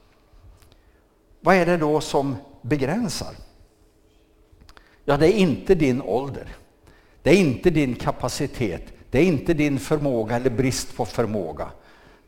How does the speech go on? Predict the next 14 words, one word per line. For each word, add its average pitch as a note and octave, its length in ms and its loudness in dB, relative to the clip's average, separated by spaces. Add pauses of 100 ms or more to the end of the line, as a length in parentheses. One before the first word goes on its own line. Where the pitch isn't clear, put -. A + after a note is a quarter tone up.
(100)
Det - 80 -6
finns - 320 0
en D#3 240 2
sak A#2 340 -6
som A#2 140 -6
begränsar G2 540 -4
dig, F2+ 180 -8
säger F#2+ 280 -6
Bibeln, E2 340 -14
och - 140 -12
det G#2+ 100 -6
är F2+ 80 -2
din E2 260 -12
vilja. E2 420 -12